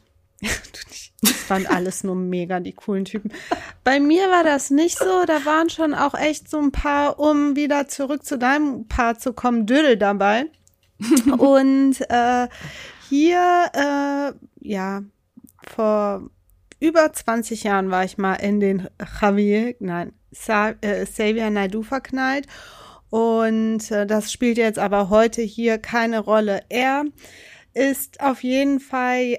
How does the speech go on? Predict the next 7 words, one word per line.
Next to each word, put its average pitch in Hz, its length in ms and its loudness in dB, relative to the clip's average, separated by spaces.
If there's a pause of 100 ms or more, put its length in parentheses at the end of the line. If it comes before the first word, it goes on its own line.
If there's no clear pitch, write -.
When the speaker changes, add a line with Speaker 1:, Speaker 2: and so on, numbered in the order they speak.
Speaker 1:
oder 233 200 0
man 226 260 0
darf 240 340 2
ihn 254 320 -2
jetzt 233 400 -2
ganz 254 240 2
offiziell 247 880 -2